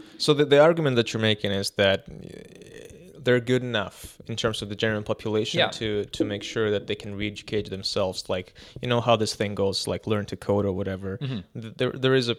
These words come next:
Speaker 1: you know, a high chance that you, we can use the general population that we have, that they have right now,
Speaker 2: Yeah.
Speaker 1: a-, and transform it into a more,
Speaker 2: Let's
Speaker 1: uh,
Speaker 2: build it.
Speaker 1: adjustable towards the new science, towards the new way of life in terms of, like, the new professions, basically.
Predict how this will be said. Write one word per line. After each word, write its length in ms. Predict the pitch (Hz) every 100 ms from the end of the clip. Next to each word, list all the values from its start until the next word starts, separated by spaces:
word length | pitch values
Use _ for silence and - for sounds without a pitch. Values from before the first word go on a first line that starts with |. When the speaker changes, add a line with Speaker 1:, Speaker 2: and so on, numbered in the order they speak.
| _ -
Speaker 1:
you 120 | 123
know, 240 | 107 104 -
a 120 | 107
high 280 | - 104 98
chance 400 | - 95 92 -
that 220 | 95 87 -
you, 200 | 110 110
we 140 | 113
can 220 | 113 107
use 280 | 107 110 104
the 80 | 92
general 280 | 90 104 101
population 500 | - - 101 - 107
that 60 | 92
we 120 | 95
have, 360 | - 90 - _ -
that 140 | 92
they 120 | 101
have 240 | - 92 87
right 200 | 90 120
now, 360 | 123 107 101 -
Speaker 2:
Yeah. 120 | 156 - - -
Speaker 1:
a-, 260 | - - -
and 140 | 104
transform 720 | - 127 113 - 135 123 107
it 100 | 104
into 440 | - 101 - 104 -
a 140 | 98
more, 640 | 107 113 117 113 107 101 - - -
Speaker 2:
Let's 200 | - -
Speaker 1:
uh, 60 |
Speaker 2:
build 220 | 107 110 -
it. 60 |
Speaker 1:
adjustable 840 | - 117 107 - 113 101 101 101 -
towards 420 | - 110 98 92 -
the 160 | 101
new 200 | 104 107
science, 480 | 95 101 92 90 -
towards 300 | - 95 -
the 120 | 98
new 180 | 98 98
way 160 | 98 95
of 180 | -
life 240 | 101 95 98
in 80 | 101
terms 300 | - - -
of, 120 | -
like, 180 | - -
the 80 | 110
new 140 | 120
professions, 500 | - - 110 - -
basically. 520 | - - - - -